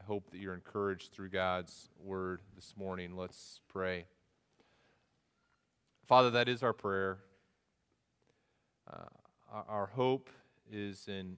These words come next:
in Christ alone. In Christ alone, our, our cornerstone. Our, our hope is not in ourselves. It's not in our friends. It's not in our families. It's not in anything but,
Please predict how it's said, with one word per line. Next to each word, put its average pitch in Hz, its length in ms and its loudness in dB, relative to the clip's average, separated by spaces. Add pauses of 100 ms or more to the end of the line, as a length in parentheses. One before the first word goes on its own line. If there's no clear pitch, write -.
(140)
in 98 120 -14
Christ 110 580 0
alone. 87 460 -10 (960)
In 107 80 -20
Christ 107 480 0
alone, 92 320 -6
our, 90 180 -8
our 90 120 -10
cornerstone. 95 880 -10
Our, 87 160 -10 (580)
our 107 100 -2
hope 117 400 2
is 98 460 -8
not 101 400 0
in 92 160 -12
ourselves. 107 880 2
It's - 180 -20
not 90 140 -12 (100)
in 87 100 -18
our 87 100 -18 (120)
friends. 104 420 -2
It's 90 160 -18
not 92 160 -12
in 87 40 -20
our 87 100 -20 (160)
families. 95 680 -6
It's - 180 -20
not 90 280 -6 (800)
in 101 80 -12
anything 113 500 -2
but, 95 160 -6